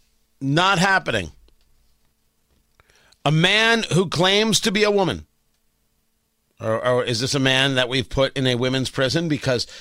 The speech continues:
that also usually ends in rape. Just going with the, the reporting. Um, I, I, I, I,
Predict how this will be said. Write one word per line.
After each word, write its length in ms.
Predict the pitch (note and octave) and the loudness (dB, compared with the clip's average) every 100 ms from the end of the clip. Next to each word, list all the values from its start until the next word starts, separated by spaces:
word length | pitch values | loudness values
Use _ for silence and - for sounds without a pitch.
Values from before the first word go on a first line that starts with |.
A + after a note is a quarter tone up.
| - | -14
that 240 | A2 F3 F3+ | -2 -2 2
also 580 | F#3 G3+ D3+ D#3+ C3+ - - | 2 2 4 2 2 0 -8
usually 560 | - B2+ G#3+ E3+ F#3+ F#3 | -6 0 2 2 2 2
ends 440 | E3 D#3+ D#3+ D3 - - _ | 4 2 2 0 -4 -12 _
in 280 | F3+ F3+ F3+ | 0 2 4
rape. 360 | F3+ D3 - - - _ _ _ _ _ _ _ _ _ _ _ _ _ _ - | 4 2 -4 -12 -20 _ _ _ _ _ _ _ _ _ _ _ _ _ _ -8
Just 320 | B2+ - - | -4 -4 -4
going 360 | C#3+ D#3+ D#3+ | -2 -2 -2
with 140 | C#3+ - | -4 -2
the, 240 | C#3 C#3 C3 | -2 -2 -2
the 140 | C3+ | -2
reporting. 560 | B2 - E3+ D3 D#2+ D#2 _ _ _ _ _ _ _ _ _ _ _ _ _ _ _ _ _ _ _ _ _ _ _ _ _ _ _ _ _ _ _ | -2 -2 0 0 -4 -12 _ _ _ _ _ _ _ _ _ _ _ _ _ _ _ _ _ _ _ _ _ _ _ _ _ _ _ _ _ _ _
Um, 440 | A#2 A#2+ A2 A2+ - _ - | -2 0 -2 -6 -14 _ -6
I, 220 | C3 D#3 | -4 -2
I, 240 | D#3 D#3+ D#3+ | 0 0 0
I, 160 | D#3+ D3+ | -2 -4
I, 420 | D#3 E3 E3+ D#3+ | -2 0 0 -2